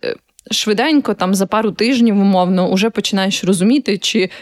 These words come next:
вам ок працювати разом, чи ні. В цьому випадку було якось зовсім не так. Ми прям пропрацювали разом десь, е, ну, коротше, багато, десь майже рік. І аж тоді почались дуже сильні проблеми.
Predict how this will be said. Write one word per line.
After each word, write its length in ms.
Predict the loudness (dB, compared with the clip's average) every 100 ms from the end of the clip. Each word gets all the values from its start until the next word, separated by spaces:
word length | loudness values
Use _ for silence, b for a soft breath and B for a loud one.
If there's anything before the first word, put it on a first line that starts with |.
| B
вам 260 | -2 -2 0
ок 200 | -2 -2
працювати 600 | -6 -6 -2 -2 -2 -2
разом, 340 | -2 -2 -2 0
чи 160 | 0
ні. 200 | 0 -2 B B B B -10
В 60 |
цьому 340 | -4 0 0 0
випадку 480 | 0 -2 -2 -4 -2
було 280 | 2 2
якось 340 | 2 0 -2 0
зовсім 440 | 0 -2 -2 -2
не 160 | 0 0
так. 440 | 0 -2 -2 -4
Ми 200 | 0 0
прям 320 | 0 0 0 0
пропрацювали 800 | -2 -2 -4 -2 0 0 0
разом 540 | 0 0 0 0 -2 -4 _ _ _ _ _ _ -20 -20 _ -2
десь, 460 | 0 0 -4 -2
е, 500 | 0 2 2 0 -2 -8 _ _
ну, 100 | -4
коротше, 400 | 0 0 0 -4
багато, 540 | -2 -2 0 -2 -2 -2
десь 260 | -2 -2
майже 320 | 0 0 0 0
рік. 340 | 0 -4 -8 B B B B -4
І 140 | -2
аж 180 | -2 -4
тоді 340 | -4 -2 -2 -2
почались 580 | -4 -2 0 0 -2
дуже 280 | -2 0 0
сильні 440 | -2 0 4 4 2
проблеми. 720 | -2 -2 0 0 0 0